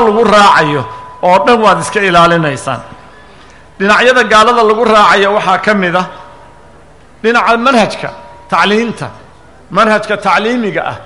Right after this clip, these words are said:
gaalada inoo dejisa. Mid baan idiin sheegi, si fiican ii dhegaysta. Wallaahi, iskuulka ugu liita Muslim yaa ka fiican iskuulka gaalada ugu fiican. "Wala amatun mu'minatun khayrun min mushrikatin walaw a'jabatkum."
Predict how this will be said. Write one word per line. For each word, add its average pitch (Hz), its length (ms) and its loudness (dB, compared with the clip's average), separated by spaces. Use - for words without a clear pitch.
gaalada 240 380 2
inoo 226 180 0
dejisa. 151 440 -8
Mid 185 220 -4
baan 185 180 0
idiin 175 220 -4
sheegi, 156 400 -6
si - 180 -6
fiican 170 320 -2
ii 175 120 -2
dhegaysta. 156 500 -8
Wallaahi, 175 600 2
iskuulka 214 540 -6
ugu 185 240 -4
liita 202 380 -4
Muslim 170 420 -6
yaa 175 180 0
ka 208 140 -4
fiican 165 380 -4
iskuulka - 400 -8
gaalada 165 360 -2
ugu 147 140 -6
fiican. 131 360 -10
"Wala 160 260 0
amatun 190 400 -4
mu'minatun 180 720 -4
khayrun 262 440 0
min 202 140 -4
mushrikatin 185 600 -6
walaw 196 300 2
a'jabatkum." 147 600 -6